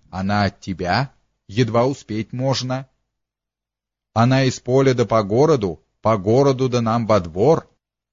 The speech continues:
а со двора шаг через тын да в соседский сад. А ты будто за ней через тын-то. Глядь, а то не лисица,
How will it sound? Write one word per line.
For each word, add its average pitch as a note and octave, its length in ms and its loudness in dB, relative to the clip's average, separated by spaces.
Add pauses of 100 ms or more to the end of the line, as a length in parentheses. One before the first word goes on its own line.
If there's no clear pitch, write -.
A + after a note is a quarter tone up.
(260)
а A#2 120 2
со A#2+ 180 0
двора A2+ 540 0 (180)
шаг C#3 440 -2
через A#2 400 -6
тын F#3+ 340 -2 (260)
да B2 160 0
в - 60 -6
соседский C#3 680 -4
сад. F2+ 500 -10 (680)
А B2 140 2
ты D#3 160 -2
будто D3 320 -2
за C3 200 0
ней C3+ 240 0
через B2 360 -4
тын-то. F#2+ 520 -6 (520)
Глядь, F#2+ 580 -2 (120)
а F#2+ 120 -2
то A2+ 180 0
не A#2+ 140 0
лисица, A2 760 -6